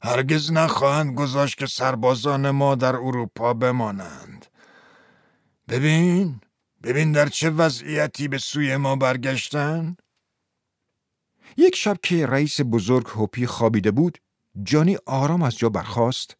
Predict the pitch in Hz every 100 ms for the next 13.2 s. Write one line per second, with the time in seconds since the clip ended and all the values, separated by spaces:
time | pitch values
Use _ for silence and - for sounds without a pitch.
0 | _ _ _ _ _ - 123 107 - 113
1 | 117 104 95 113 143 139 139 _ _ _
2 | _ - - - 120 113 135 131 180 196
3 | - 135 120 135 - 143 175 202 - 151
4 | 139 135 190 143 127 117 127 127 151 147
5 | 104 107 98 113 98 95 143 175 - -
6 | 139 143 - _ _ _ 110 120 113 123
7 | 95 110 110 90 - - - _ _ _
8 | _ _ _ _ _ _ 151 151 165 190
9 | 214 - - - - - - 151 135 -
10 | 180 190 - 151 - 185 135 117 113 101
11 | 120 143 180 160 - - - - 143 185
12 | 175 - 117 113 - - 104 123 139 110
13 | 117 -